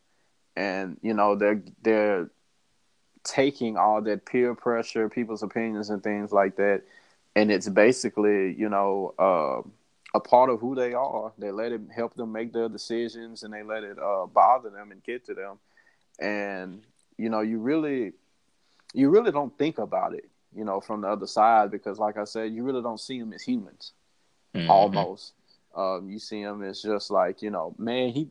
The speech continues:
Speaker 1: you know, uh, people say this all the time, "Man, he making fifty million dollars. He better not be complaining." It's like,
Speaker 2: <laughs>
Speaker 1: "Bruh, are you, are you serious, man?"
Speaker 2: Uh,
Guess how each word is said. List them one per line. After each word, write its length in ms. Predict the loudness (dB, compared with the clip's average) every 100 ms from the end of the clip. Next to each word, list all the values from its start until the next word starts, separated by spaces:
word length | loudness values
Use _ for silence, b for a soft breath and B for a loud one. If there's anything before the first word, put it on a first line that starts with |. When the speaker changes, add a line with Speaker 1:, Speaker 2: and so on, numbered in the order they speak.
| -6
Speaker 1:
you 120 | -6
know, 60 |
uh, 220 | -6 -8 -8
people 220 | -4 -4 0
say 180 | 2
this 140 | 2 6
all 240 | 8 8
the 80 | 4
time, 360 | -4 -6 -6 -10
"Man, 160 | -10
he 120 | -8
making 320 | -6 -8 -8 -6
fifty 300 | -4 -2 -4
million 340 | -4 -6 -2
dollars. 440 | 0 0 0 -6
He 80 | -6
better 280 | -2 0 0
not 240 | -2 -4
be 100 | -4 -8
complaining." 640 | -10 -10 -6 -2 4 4 2
It's 140 | -4
like, 140 | 6 6
Speaker 2:
<laughs> 80 |
Speaker 1:
"Bruh, 1000 | 6 2 2 0 0 -4 -4 -4 -4 -4 -2
are 120 | -2
you, 160 | -2
are 120 | 2 2
you 140 | 0
serious, 600 | -4 -2 -2 -2 -2 -4
man?" 320 | -6 -6 -6 -10 B B B B B -12
Speaker 2:
Uh, 360 | -8 -6 -8